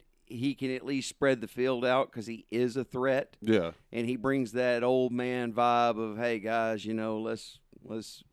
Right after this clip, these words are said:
Speaker 1: I've been here before, and, you know, let's do this thing."
Speaker 2: And spreading the field out, I,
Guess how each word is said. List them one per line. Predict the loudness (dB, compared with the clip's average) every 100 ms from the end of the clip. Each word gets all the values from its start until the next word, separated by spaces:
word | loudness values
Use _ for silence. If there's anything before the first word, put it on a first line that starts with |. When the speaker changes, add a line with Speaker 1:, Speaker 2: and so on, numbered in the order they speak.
| -10
Speaker 1:
I've | -6 -2
been | -2 0
here | 0 -2
before, | -4 -6 -4 -2 0 0 0
and, | -4 -6 -6
you | -4
know, | -4 -4
let's | -6 -8
do | -6 -6
this | -6 -8
thing." | -10 -14 -12 -16 -6
Speaker 2:
And | -2 -2
spreading | 0 2 4 4
the | 2
field | 0 0 0 2
out, | 2 2 0 -2 _ _ _ _
I, | -2 0